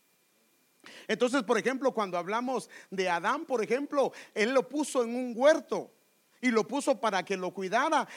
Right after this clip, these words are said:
y lo custodiara, pero a pesar que, fíjese, pues, Adán y Eva estaban en una perfección, Dios les dio un libre albedrío, donde les dijo: "Les voy a poner un árbol en medio,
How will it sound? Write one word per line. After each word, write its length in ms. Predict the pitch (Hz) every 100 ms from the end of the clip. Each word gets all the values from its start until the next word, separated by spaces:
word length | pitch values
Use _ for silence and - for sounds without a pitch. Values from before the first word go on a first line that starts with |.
| -
y 100 | 214
lo 180 | 196 190
custodiara, 840 | 180 - 175 165 220 294 254 190 - -
pero 360 | 208 190 180 - _ _ _ _
a 220 | - 202 196
pesar 560 | 196 - - 269 320
que, 440 | 320 277 214 - _ -
fíjese, 400 | - 254 285 226
pues, 320 | 190 208 185 - _ _ _ -
Adán 460 | 170 170 220 311
y 120 | 311 254
Eva 460 | 262 277 262 226 -
estaban 560 | - 185 - 233 262 254
en 180 | 196 175
una 300 | 233 262 262
perfección, 800 | 202 - 180 156 - 220 277 - _ - -
Dios 480 | 151 208 226 269 262
les 280 | 254 214 170
dio 360 | 160 247 277
un 240 | - 220 220
libre 300 | 247 262 254
albedrío, 720 | 220 175 180 190 294 254 - - -
donde 340 | - 208 196 196
les 240 | 185 180
dijo: 420 | 262 - 233 147 _ _ _ _ _ _ _ _ _ _ _ _ _ _ _
"Les 240 | - 220 190
voy 220 | 214 285
a 100 | 294
poner 300 | 220 220 233
un 160 | 254 240
árbol 360 | 285 277 247
en 180 | 190 196
medio, 500 | 240 349 302 262 269